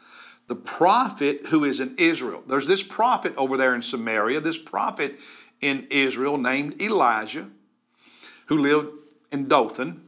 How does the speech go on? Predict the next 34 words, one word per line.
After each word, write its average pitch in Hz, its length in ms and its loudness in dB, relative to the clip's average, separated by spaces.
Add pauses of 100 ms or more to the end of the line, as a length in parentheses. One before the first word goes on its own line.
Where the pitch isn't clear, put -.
(280)
in, 123 240 -4
in 135 140 -2
Samaria. 127 640 0 (560)
Um, 127 540 2 (300)
this 175 180 4
prophet 202 600 0
Elijah, 151 720 2 (280)
who 170 140 6
is 160 120 4
in 147 160 -2
Israel, 165 480 2 (400)
he's 302 460 0
the 247 60 2
one 185 160 2
who, 127 120 -4 (160)
he 285 260 2
tells 175 380 2
the 143 80 -2
king 156 340 0
of 135 180 0
Israel. 135 520 0 (1160)
Remember, 156 300 0
God 156 460 4
reveals 160 480 0
to 185 100 -2
Elijah, 143 540 2
who 151 160 -2
then 139 340 -2
reveals 147 440 0
to 170 80 -4
the 160 60 0
king 160 240 -4
of 165 140 -6
Israel 156 640 -2